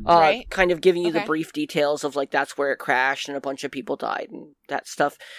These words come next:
Speaker 1: I can tell you that
Speaker 2: Oh, right, right.
Speaker 1: that
Speaker 2: A memorial type
Speaker 1: Yeah, like a memorial.
Speaker 2: thing.
Speaker 1: That's what I was looking for. That's the word. A D H D, yay. Um, so
Speaker 2: Yay.
Speaker 1: th-, this, um,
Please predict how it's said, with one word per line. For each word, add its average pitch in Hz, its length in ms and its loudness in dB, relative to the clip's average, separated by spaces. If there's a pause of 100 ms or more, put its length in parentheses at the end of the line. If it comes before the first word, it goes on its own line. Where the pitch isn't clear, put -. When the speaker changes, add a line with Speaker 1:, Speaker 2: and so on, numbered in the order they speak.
(420)
Speaker 1:
I 196 60 -4
can 269 140 -2
tell 240 140 4
you 233 140 0
that 196 220 6 (220)
Speaker 2:
Oh, 233 280 -2
right, 190 320 -4
right. 170 300 -8
Speaker 1:
that - 160 2 (280)
Speaker 2:
A 202 60 -12
memorial 208 640 -4
type 180 320 -6
Speaker 1:
Yeah, 170 240 8
like 185 160 2
a 254 40 8
memorial. 226 420 6
Speaker 2:
thing. 139 40 0
Speaker 1:
That's 170 180 0
what 147 100 2
I 131 40 2
was 135 120 -6
looking 113 200 -10
for. - 220 -12
That's 135 240 -4
the 110 100 -6
word. 62 260 -12 (120)
A 233 100 2
D 226 140 -4
H 208 180 -6
D, 156 100 -4
yay. 185 500 -2 (480)
Um, 165 520 6 (520)
so 226 400 8
Speaker 2:
Yay. 190 120 -8
Speaker 1:
th-, 185 340 4
this, 233 340 4
um, 180 580 4